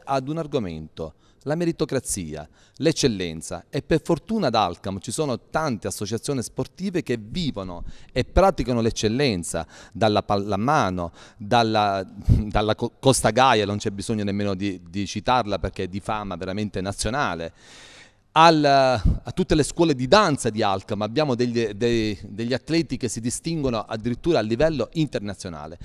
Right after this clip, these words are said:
Noi dobbiamo dialogare con questa gente, con la nostra eccellenza, perché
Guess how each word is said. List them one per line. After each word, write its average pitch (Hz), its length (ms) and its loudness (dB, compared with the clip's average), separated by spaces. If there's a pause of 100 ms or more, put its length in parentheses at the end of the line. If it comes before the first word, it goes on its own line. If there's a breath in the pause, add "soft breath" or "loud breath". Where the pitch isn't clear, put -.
(220 loud breath)
Noi 180 140 0
dobbiamo 160 560 4
dialogare 123 680 0
con 90 160 -8
questa 101 280 -8
gente, 165 480 -6
con 113 140 -4
la 104 80 -4
nostra 117 320 -4
eccellenza, 143 640 -4
perché 131 460 -4